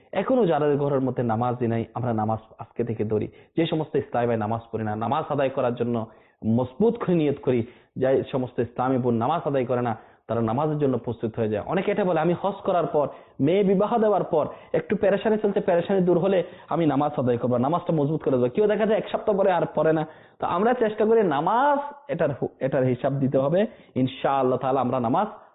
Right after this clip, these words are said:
আদায় করবো। মাদানী ইনামাত দুই এর মধ্যে নামাজের প্রতি উৎসাহ দেওয়া হয়েছে। আসুন আমরা নামাজকে সুদৃঢ় করি, মজবুত করি ইনশাআল্লাহ তাআলা। মাদানী কাফেলায় সফর করবে, এই যে নামাজ আমার পড়তে মন চাচ্ছে,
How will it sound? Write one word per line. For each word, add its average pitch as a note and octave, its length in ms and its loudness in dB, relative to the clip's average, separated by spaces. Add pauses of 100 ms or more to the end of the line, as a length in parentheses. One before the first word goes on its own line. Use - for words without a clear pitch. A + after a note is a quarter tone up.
(200)
আদায় C#3 260 2
করবো। A2+ 260 0
মাদানী F#3+ 300 2
ইনামাত G#3 320 2
দুই D#3 280 2
এর F#3 80 2
মধ্যে E3+ 380 2 (440)
নামাজের D#3 400 0
প্রতি D#3 180 -4
উৎসাহ A#2 340 -2
দেওয়া G#2+ 180 -4
হয়েছে। G#2+ 320 -10
আসুন D#3 260 0
আমরা A#2+ 240 0 (360)
নামাজকে B2+ 760 -2 (360)
সুদৃঢ় C#3 380 2
করি, D3 200 0
মজবুত C3 420 0
করি A#2 240 0
ইনশাআল্লাহ A2 840 -2
তাআলা। G#2+ 500 -6
মাদানী F#3 340 2
কাফেলায় D#3+ 440 2
সফর C3+ 220 -2
করবে, A#2+ 380 0 (240)
এই E3+ 140 2
যে G3+ 100 2
নামাজ E3 520 0
আমার D3 220 0 (120)
পড়তে B2 240 -2
মন A2 320 -2
চাচ্ছে, G#2+ 400 -4